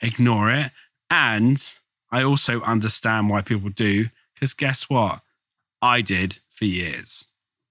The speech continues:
So going back to the story, so I have a conversation with this insolvency practitioner, and he says, "Look, you can trade your way out of this. You can continue trading. It's not an issue."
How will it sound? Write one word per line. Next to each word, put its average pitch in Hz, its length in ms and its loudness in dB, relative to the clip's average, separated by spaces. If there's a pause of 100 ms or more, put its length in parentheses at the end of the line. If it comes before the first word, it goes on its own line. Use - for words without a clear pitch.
(180)
So 143 280 -2
going 170 340 2
back 139 280 0
to - 100 -6
the 117 100 -2
story, 85 600 -6
so 120 220 0
I 123 260 2 (260)
have 156 240 0
a 170 60 -2
conversation 120 720 0
with 104 320 -2 (140)
this 107 180 -8
insolvency 113 540 -2
practitioner, 107 540 -4
and 101 180 -2
he 95 80 -2
says, 95 280 -6
"Look, 98 200 -2 (800)
you 120 140 4
can 123 180 2
trade 143 260 0
your 147 80 2
way 120 180 4
out 110 200 2
of 101 100 -8
this. 110 340 0
You 98 60 -4
can - 180 -4
continue 127 480 0
trading. 104 400 -2
It's 95 200 -8
not 135 140 -2
an 107 80 0
issue." 98 440 -2